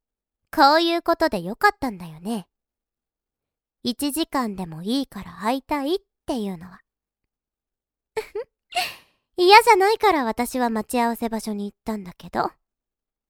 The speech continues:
あ、クリスタル尽きた。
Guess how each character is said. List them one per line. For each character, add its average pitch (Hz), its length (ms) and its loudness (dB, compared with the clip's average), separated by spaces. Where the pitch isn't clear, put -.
あ、 254 180 -4
ク 302 180 0
リ 370 120 2
ス - 40 -8
タ 415 140 4
ル 302 100 2
尽 - 160 -20
き - 140 -6
た。 - 340 -4